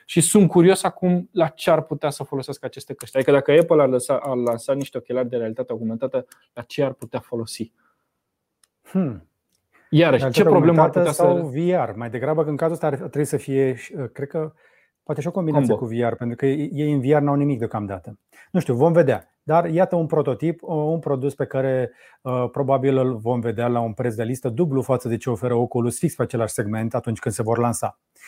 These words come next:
Speaker 2: Uh, în altă ordine de idei, hai să te arăt un produs pe care nu-l găsești la Samsung în România și pe care mi-aș dori foarte tare să-l avem, pentru că dacă ai cont, uh, pe, de Samsung pe Statele Unite și ești în newsletterul lor, s-ar putea să fi primit,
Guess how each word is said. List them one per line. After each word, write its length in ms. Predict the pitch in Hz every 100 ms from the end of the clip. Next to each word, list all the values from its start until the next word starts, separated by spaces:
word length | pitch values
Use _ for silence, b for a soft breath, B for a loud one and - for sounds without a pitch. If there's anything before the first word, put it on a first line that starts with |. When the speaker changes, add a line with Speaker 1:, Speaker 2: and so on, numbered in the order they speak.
| B B B
Speaker 2:
Uh, 220 | - 156 156
în 140 | 160
altă 200 | 180 220
ordine 240 | 214 175 160
de 100 | 131
idei, 520 | 120 113 107 135 160 _ _
hai 140 | 180
să 80 | 190
te 80 | 220
arăt 140 | 214
un 100 | 202
produs 380 | 180 170 127 160
pe 100 | -
care 200 | - 160
nu-l 140 | 151 202
găsești 320 | 165 139 123
la 60 |
Samsung 380 | 117 127 117 127
în 60 | 123
România 340 | 117 113 147
și 140 | 160 -
pe 100 | 147
care 180 | 151
mi-aș 180 | 139 135
dori 160 | 123 170
foarte 260 | 180 127
tare 200 | 117 120
să-l 180 | 110 110
avem, 260 | 104 117 156
pentru 300 | 165 180 180
că 340 | - 135 185 b b b
dacă 340 | 110 180 202
ai 100 | 196
cont, 480 | - 165 151 120 - - b b _
uh, 420 | 143 135 127 123 120
pe, 220 | 175 156
de 220 | 170 127 165
Samsung 460 | - 160 - 123
pe 100 | 151
Statele 400 | 143 156 143 127
Unite 560 | 107 107 107 160 196 196
și 180 | - 147
ești 300 | 135 123 135
în 100 | 123
newsletterul 560 | 156 123 120 - 104
lor, 160 | 107 180
s-ar 140 | 185
putea 160 | 165 196
să 100 | 220
fi 120 | 196
primit, 420 | 147 123 139 143